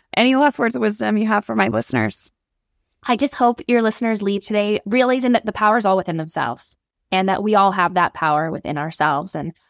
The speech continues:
Speaker 2: I want more people to feel empowered to make the positive changes that they want in their world.
Speaker 1: Yes,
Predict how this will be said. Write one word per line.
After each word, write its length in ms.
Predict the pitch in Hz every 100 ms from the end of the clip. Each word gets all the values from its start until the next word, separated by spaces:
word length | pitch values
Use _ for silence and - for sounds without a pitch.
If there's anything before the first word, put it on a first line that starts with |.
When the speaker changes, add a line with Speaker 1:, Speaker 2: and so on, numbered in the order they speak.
| -
Speaker 2:
I 80 | 196
want 260 | 202 196 196
more 140 | 190
people 280 | - 180 180
to 120 | 185
feel 240 | - 175
empowered 640 | 165 180 - 175 175 175 -
to 120 | -
make 240 | 175 165 -
the 60 |
positive 360 | - 160 165 160
changes 360 | - 156 156 -
that 120 | 165
they 120 | 156
want 280 | 147 139 - -
in 80 | 175
their 160 | 160 156
world. 360 | - - - _ _ _ _ -
Speaker 1:
Yes, 500 | 196 190 - -